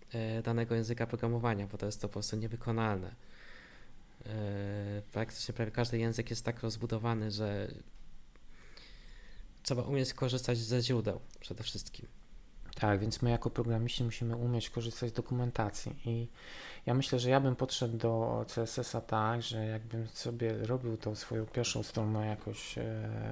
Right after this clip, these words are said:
Speaker 2: mm, gdzie bym się zaczynał uczyć, bo wiadomo, że trzeba troszkę położyć jednak te palce na klawiaturze, samo czytanie, od tego się nie nauczymy.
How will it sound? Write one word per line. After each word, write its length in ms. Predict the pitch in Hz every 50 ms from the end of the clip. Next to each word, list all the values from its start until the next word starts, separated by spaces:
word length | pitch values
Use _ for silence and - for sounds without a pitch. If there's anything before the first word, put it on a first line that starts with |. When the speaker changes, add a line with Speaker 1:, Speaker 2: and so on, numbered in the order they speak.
| 113 117
Speaker 2:
mm, 460 | 113 110 107 107 110 107 110 113 113 110 110 107 - 107 107
gdzie 140 | 107 - 110
bym 180 | 110 113 113
się 180 | - - 110 107
zaczynał 460 | 110 113 110 - - 120 113 - 110
uczyć, 500 | - - - - - 110 110 113 - - -
bo 80 | - 110
wiadomo, 340 | 113 113 110 120 113 113 113
że 120 | 110 110
trzeba 300 | - - - 113 117 110
troszkę 460 | - - 120 - - - 117 113 110 - - - - - - - - - - - - - - - - - - - - - - - - -
położyć 360 | 143 147 147 131 131 - -
jednak 240 | 127 123 123 120 -
te 200 | - 123 117 117
palce 360 | - - 127 127 120 - 123
na 100 | 120 117
klawiaturze, 760 | - 123 120 120 120 - - 135 131 123 123 127 123 120 117
samo 300 | - - 127 123 123 117
czytanie, 640 | - 120 - - 127 120 120 120 120 120 120 117
od 120 | 117 - -
tego 220 | - 123 123 120
się 160 | - - 123
nie 100 | 120 117
nauczymy. 880 | 113 117 113 113 113 - - - 123 120 120 120 120 120 123 123 123 131